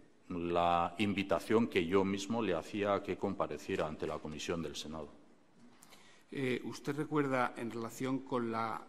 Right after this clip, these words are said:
Speaker 2: mm, primera que le he preguntado, el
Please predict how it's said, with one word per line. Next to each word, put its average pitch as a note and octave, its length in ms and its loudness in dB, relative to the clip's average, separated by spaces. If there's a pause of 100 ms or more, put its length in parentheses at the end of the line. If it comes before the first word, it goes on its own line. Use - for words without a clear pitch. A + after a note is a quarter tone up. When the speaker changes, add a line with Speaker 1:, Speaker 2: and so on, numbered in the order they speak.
(260)
Speaker 2:
mm, G#2 1200 -10
primera B2 340 0
que A#2+ 120 -4
le A2+ 60 0
he - 20 -6
preguntado, A2 560 -2
el G#2 460 -6